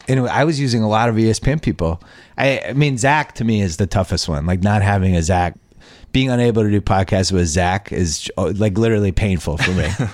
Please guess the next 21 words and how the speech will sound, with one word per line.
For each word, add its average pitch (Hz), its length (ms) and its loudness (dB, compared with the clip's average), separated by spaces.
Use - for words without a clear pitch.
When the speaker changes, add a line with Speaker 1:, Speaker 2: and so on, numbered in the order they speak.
Speaker 1:
Like, 113 120 0
I, 110 200 0
I, 117 460 0
it 139 60 2
was 123 160 2
just 127 220 -2
one 123 180 2
of, 110 300 -2
we 139 180 0
both 135 300 0
loved 120 260 0
it. - 320 -2
It's 110 180 -4
really 123 300 2
rare 113 280 4
to 113 120 0
find 110 260 -2
somebody 110 300 0
that 101 160 0
you 110 100 2
have 98 260 -2